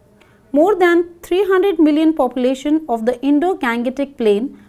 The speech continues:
are dependent on the Himalayan waters. The Himalayan zone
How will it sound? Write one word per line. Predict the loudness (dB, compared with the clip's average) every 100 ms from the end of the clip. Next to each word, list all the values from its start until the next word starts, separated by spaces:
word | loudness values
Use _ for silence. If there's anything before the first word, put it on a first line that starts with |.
| _ -2
are | 0
dependent | 0 0 0 2 0 -2 -4 -4
on | -2 -2
the |
Himalayan | -2 -2 -2 -2 0
waters. | 0 0 -2 -6 -6 -14 -20 _ _ _ _ _ _ -4
The | -2
Himalayan | 2 2 2 0 0 2
zone | 4 4 0